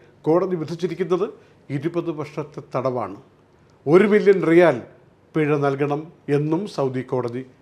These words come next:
വിധിച്ചിരിക്കുകയാണ്. അദ്ദേഹത്തിൻ്റെ പേര് ഖാലിദ് അൽ ഹർബി എന്നാണ്. ജയിലിലേക്ക് പ്രവേശിച്ചു കഴിഞ്ഞു. ഇത്രയും ശക്തമാണ്. എത്ര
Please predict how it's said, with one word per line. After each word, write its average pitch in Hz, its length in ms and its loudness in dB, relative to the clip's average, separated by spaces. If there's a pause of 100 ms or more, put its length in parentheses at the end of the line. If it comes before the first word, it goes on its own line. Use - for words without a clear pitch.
(140)
വിധിച്ചിരിക്കുകയാണ്. 113 720 -6 (640)
അദ്ദേഹത്തിൻ്റെ 127 440 -4
പേര് 135 180 0 (160)
ഖാലിദ് 147 420 -2 (160)
അൽ 135 140 -4
ഹർബി 131 400 -6 (360)
എന്നാണ്. 110 300 -10 (500)
ജയിലിലേക്ക് 131 520 0 (220)
പ്രവേശിച്ചു 127 480 -6
കഴിഞ്ഞു. 107 280 -16 (760)
ഇത്രയും 147 340 0 (240)
ശക്തമാണ്. 170 640 0 (460)
എത്ര - 360 0